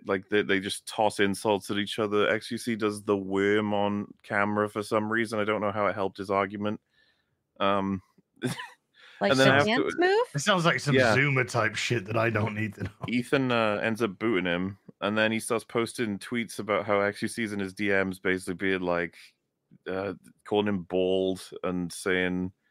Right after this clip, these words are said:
Speaker 1: they start talking about each other's, like, marriage status. It's, it's all just cancer.
Speaker 3: Yes.
Speaker 1: And it's this weird, like,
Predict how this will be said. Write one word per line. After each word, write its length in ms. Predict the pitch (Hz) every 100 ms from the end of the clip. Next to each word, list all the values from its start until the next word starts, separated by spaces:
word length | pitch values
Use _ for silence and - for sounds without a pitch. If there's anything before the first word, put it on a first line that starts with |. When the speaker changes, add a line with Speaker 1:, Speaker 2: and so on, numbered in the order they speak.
| - -
Speaker 1:
they 80 | 104
start 220 | - 131
talking 220 | 135 131
about 240 | 135 131 131
each 180 | 120 143
other's, 260 | 131 123
like, 200 | 131 117
marriage 640 | 107 104 107 107 117 127 -
status. 800 | - 127 123 143 143 135 - -
It's, 400 | 120 120 - - _ _ _ _ _ _ _
it's 200 | 139 -
all 180 | 185 160
just 320 | 104 85 -
cancer. 680 | - 95 90 82 87 80 82 _ _ _ _ -
Speaker 3:
Yes. 120 | 131
Speaker 1:
And 80 | 107
it's 80 | 107
this 240 | 127 123 -
weird, 640 | 87 101 110 117 120 117
like, 300 | 110 98